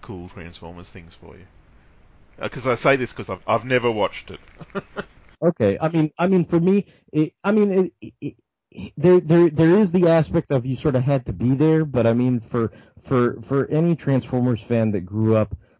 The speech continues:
Speaker 2: with it when we did, I mean, it, it's probably, like, number one.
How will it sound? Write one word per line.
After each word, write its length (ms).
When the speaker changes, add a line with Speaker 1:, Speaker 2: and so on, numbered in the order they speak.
Speaker 2:
with 280
it 140
when 240
we 180
did, 400
I 120
mean, 220
it, 160
it's 160
probably, 440
like, 200
number 280
one. 480